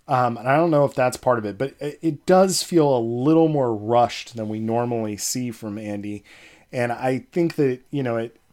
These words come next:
unfortunately, the story suffers a little bit in places. Um, there's weird things like, uh, uh, two-page spreads where you have to turn the book,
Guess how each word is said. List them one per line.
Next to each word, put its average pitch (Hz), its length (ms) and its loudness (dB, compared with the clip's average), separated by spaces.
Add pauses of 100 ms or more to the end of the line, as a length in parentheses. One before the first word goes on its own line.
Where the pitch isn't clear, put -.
(600)
unfortunately, 147 600 2
the 113 140 -2
story 143 440 2
suffers 107 460 -6
a 110 40 -10
little 107 220 -8
bit 107 180 -6
in 101 140 -12
places. 107 640 -8 (460)
Um, 113 240 0
there's 123 240 -2
weird 147 360 4
things 143 460 0
like, 117 460 -2
uh, 107 340 -4 (520)
uh, 113 260 -12 (100)
two-page 156 540 2
spreads 127 340 -2
where 123 100 -2
you 117 80 2
have 117 120 -2
to 123 100 -8
turn 135 320 -4
the 123 80 0
book, 113 420 -2